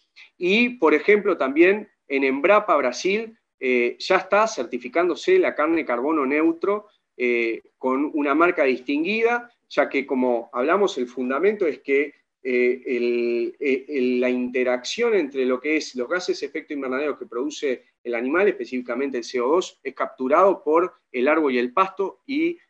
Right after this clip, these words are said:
eh, transformado en oxígeno, como, este, nosotros hemos visto. Entonces, es, es una opción que sin duda, eh,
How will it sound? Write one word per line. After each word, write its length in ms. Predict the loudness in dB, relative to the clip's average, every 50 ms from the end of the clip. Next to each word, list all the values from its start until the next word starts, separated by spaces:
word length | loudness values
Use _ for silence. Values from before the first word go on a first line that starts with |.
| _ _
eh, 160 | -4 -4 -4
transformado 880 | -2 0 0 0 0 0 -2 -4 -2 0 2 2 2 2 0 -2 -10 _ _
en 160 | -6 -4 -2
oxígeno, 640 | -2 -4 -4 -6 -8 -8 -6 -6 -6 -4 -4 -6 -6 -10 _ _ _ _ _ _
como, 480 | _ -4 -2 -2 0 0 -2 -2 -4 -8 -12
este, 580 | -14 -14 -12 _ -8 -8 -6 -6 -8 -10 -12 -12 -10
nosotros 360 | -10 -8 -8 -6 -4 -4 -4
hemos 220 | -4 -6 -8 -10
visto. 420 | -12 -12 -12 -12 _ _ -20 -14 -12
Entonces, 520 | -6 -2 0 2 2 2 2 0 -6 _ _ -20 -20 _ _
es, 320 | 0 0 2 2 0 -6 -8
es 160 | -8 -4 -2 0
una 140 | 0 0
opción 300 | 0 -2 0 0 2 2
que 120 | 2 0 -2
sin 200 | -4 -6 -4 0
duda, 440 | 2 4 6 6 6 4 2 0 -6 -14 _ _ _ _
eh, 420 | -2 0 0 0 2 0 -2 -2